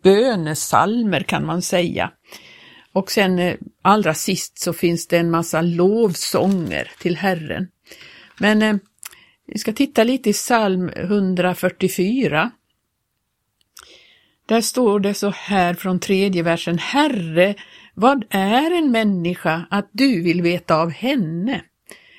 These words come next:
En människoson att du tänker på honom? En människa är lik en fläkt, hennes dagar så som en försvinnande skugga. Herre,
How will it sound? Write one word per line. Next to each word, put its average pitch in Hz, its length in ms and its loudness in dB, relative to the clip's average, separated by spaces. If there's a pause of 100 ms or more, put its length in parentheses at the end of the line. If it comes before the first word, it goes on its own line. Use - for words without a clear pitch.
(100)
En 208 220 4
människoson 214 1040 0
att 208 200 -2
du 262 260 2
tänker 180 460 -2
på 170 140 -2
honom? 214 580 0 (880)
En 233 200 2
människa 262 440 2
är 277 320 2
lik 196 260 0
en 190 140 2
fläkt, - 760 -6 (200)
hennes 240 440 2
dagar 190 560 0
så 226 280 -2
som 175 220 -2
en 165 120 -2
försvinnande 160 840 -2
skugga. 175 640 -6 (880)
Herre, 285 360 2